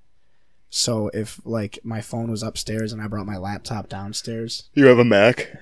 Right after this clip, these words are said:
Speaker 1: I used to. Well, I still do.
Speaker 2: Okay.
Speaker 1: I don't use it. Uh, funny story, actually. Actually, it's mostly depressing. Uh,
Speaker 2: <laughs>
Speaker 1: I was really drunk one night and was listening to music, and I ordered delivery food,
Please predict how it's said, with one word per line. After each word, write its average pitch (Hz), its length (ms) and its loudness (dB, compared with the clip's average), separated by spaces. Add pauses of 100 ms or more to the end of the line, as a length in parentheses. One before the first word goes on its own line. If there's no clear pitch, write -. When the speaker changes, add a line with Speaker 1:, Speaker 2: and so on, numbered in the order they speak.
(120)
Speaker 1:
I 127 80 -4
used 143 400 0
to. 113 180 -2
Well, 156 140 4
I 170 100 6
still 190 300 10
do. 165 80 8
Speaker 2:
Okay. 151 80 8
Speaker 1:
I 147 60 6
don't 147 180 4
use 127 240 -2
it. 101 140 -6 (640)
Uh, 120 420 2 (880)
funny 156 720 4
story, 139 560 4
actually. 104 560 -4 (360)
Actually, 123 280 0
it's - 180 -4
mostly 131 340 0
depressing. 110 720 2
Uh, 107 440 0
Speaker 2:
<laughs> - 40 -18
Speaker 1:
I 123 80 2
was 127 240 2
really 147 280 6
drunk 139 360 0
one 127 200 2
night 110 300 -2 (540)
and 127 420 0
was 123 200 0
listening 135 260 0
to 123 60 -4
music, 127 500 -6 (140)
and 113 440 -10 (600)
I 120 100 0
ordered 139 420 4
delivery 139 480 4
food, 113 380 -4